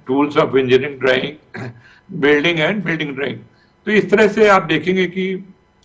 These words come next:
इस पूरे, अ, assistant mason का जो हमारा किताब है, वो किताब है, उसको दो भाग में ninth के लिए अलग बनाया गया, टेंथ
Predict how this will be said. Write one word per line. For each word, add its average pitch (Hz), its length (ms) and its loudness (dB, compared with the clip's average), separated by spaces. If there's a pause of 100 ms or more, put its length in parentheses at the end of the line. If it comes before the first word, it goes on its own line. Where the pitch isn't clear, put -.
(340)
इस - 260 -12 (480)
पूरे, 170 180 4
अ, 156 580 -6 (180)
assistant 180 500 0
mason 170 300 0
का 139 460 -6 (420)
जो 147 340 2
हमारा 131 320 4
किताब 127 460 2
है, 120 400 -4 (180)
वो 131 60 -6
किताब 131 400 2
है, 147 60 4
उसको 175 200 0
दो 147 220 0
भाग 143 340 4
में 151 100 -6
ninth 147 360 -2
के 185 80 -6
लिए 170 120 -4
अलग 143 220 -2
बनाया 151 280 -2
गया, 196 220 2
टेंथ 147 300 -4